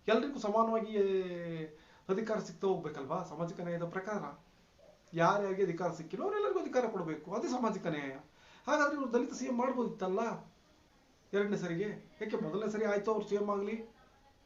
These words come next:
ಯಾರು ಸಿ ಎಂ ಆಗಿರ್ಲಿಲ್ಲ ಅವರಲ್ಲೂ ಕೂಡ, ಇವ್ರು ಸಿ ಎಂ ಆಗ್ಲಿ, ಯಾವುದೇ ಅಬ್ಜೆಕ್ಷನ್ಸ್ ಇಲ್ಲ. ಮೊದಲನೇ ಸರಿ ಇವ್ರು ಸಿ ಎಂ ಆದಾಗ ಯಾರು ಕೂಡ ಬೇಡ ಅಂತ ಹೇಳಿರ್ಲಿಲ್ಲ. ಆದ್ರೆ ಎರಡನೇ ಸರಿ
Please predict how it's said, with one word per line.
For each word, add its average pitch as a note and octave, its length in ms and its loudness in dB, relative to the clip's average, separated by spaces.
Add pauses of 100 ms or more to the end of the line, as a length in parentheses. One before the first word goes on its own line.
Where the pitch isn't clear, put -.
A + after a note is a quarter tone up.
(720)
ಯಾರು F#3+ 260 4
ಸಿ G3+ 80 4
ಎಂ G3+ 120 4
ಆಗಿರ್ಲಿಲ್ಲ F#3+ 480 4
ಅವರಲ್ಲೂ F#3+ 300 2
ಕೂಡ, F#3 180 -4 (200)
ಇವ್ರು F#4 160 -2
ಸಿ G4 60 4
ಎಂ F#4 160 2
ಆಗ್ಲಿ, D#4+ 500 -2
ಯಾವುದೇ A3+ 240 2
ಅಬ್ಜೆಕ್ಷನ್ಸ್ A3 400 -2
ಇಲ್ಲ. G#3 100 -4
ಮೊದಲನೇ F3+ 320 -4
ಸರಿ G#3+ 140 -4
ಇವ್ರು - 480 -2
ಸಿ - 100 -4
ಎಂ A3 140 2
ಆದಾಗ G#3 300 2
ಯಾರು G3+ 220 2
ಕೂಡ G3+ 160 2
ಬೇಡ F#3+ 260 4
ಅಂತ G#3 140 4
ಹೇಳಿರ್ಲಿಲ್ಲ. A3 640 4 (880)
ಆದ್ರೆ E3 540 0 (580)
ಎರಡನೇ A3 480 6
ಸರಿ F3+ 360 2